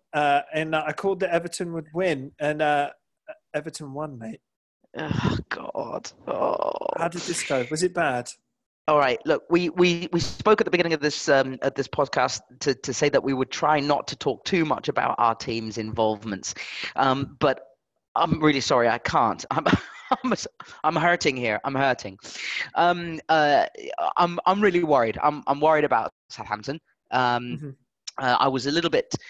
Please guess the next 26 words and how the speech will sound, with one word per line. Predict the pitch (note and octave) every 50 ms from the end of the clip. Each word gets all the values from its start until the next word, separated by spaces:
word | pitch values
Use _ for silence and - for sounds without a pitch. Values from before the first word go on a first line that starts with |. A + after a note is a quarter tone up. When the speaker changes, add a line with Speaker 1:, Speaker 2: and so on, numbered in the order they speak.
| - - - - - _ _ _ _ -
Speaker 2:
I, | D#3+ - -
I | -
was, | D#3 D3+ C#3+ - - - - _ _ _ _ _ _ _ - - - - - - - - -
I | D#3+
was | E3+ D3+
disappointed, | - - A#3 - - G#3 - - F3+ D#3 D3 C#3 C3+ B2+ B2
very, | C3+ F#3+ G3 G3 F#3 D#3+
very | D#3+ D#3 C#3+
disappointed | C3 C#3 B2 - C#3 - - C3 A#2+ - B2 A2+
with | B2 A#2
their | - A#2+ A#2+ A#2
first | - - B2+ A#2+ B2 A#2+ -
half | - A#2+ A#2+ -
performance, | - A#2 - - A2+ B2 F#3+ C4+ - - - - _ _
for | - - G#2+
sure. | - - B2+ A#2+ A#2+ D#3+ A#3 - - - - - - - _ _
Um, | C#3+ C#3 C#3 C3+ C3+ C3+ C#3+ - -
and | C#3+ D3
then | D#3+ F3 F3
when | E3+ D#3+
they | D3+ C#3+
found | - E3+ E3 D#3+
themselves | D3+ C#3 - - C#3+ C3+ - -
two | - E3+ D3
nil | C3+ C3 B2+ B2+ B2
down, | - C#3 B2+ B2 B2 A#2+